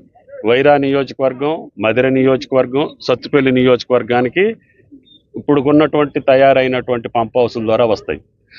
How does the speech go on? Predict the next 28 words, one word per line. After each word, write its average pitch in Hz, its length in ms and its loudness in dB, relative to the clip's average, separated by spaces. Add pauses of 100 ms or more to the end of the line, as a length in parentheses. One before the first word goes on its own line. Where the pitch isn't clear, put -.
(140)
రేపు 131 160 0
భవిష్యత్తులో 156 640 0
జూలూరుపాటు 143 600 0
టన్నెల్ 151 300 2
అయిపోయిన 131 340 0
తర్వాత 127 600 2 (120)
మిగతా 131 260 0
జిల్లా 123 300 2
మొత్తానికి 110 480 -4
వెళ్తాయి. - 260 -10 (580)
మేము 127 160 2
ముఖ్యమంత్రి 147 460 0
గారిని 135 260 2
ఏం 131 100 2
అడగదలుచుకున్నామంటే, 117 920 -2 (400)
ఇరిగేషన్ 117 420 0
మంత్రి 104 260 0
గారిని, 107 260 0
ముఖ్యమంత్రి 98 480 -4
గారిని, 98 420 -4 (480)
ఈ 127 180 4
వైరా 147 640 4 (220)
జూలూరుపాటు 135 640 0
టన్నెల్ 127 380 0
వరకు 127 280 0
పూర్తయినటువంటి 135 880 0
కాలువకి 123 600 0
డిస్ట్రిబ్యూటరీస్ 135 920 -4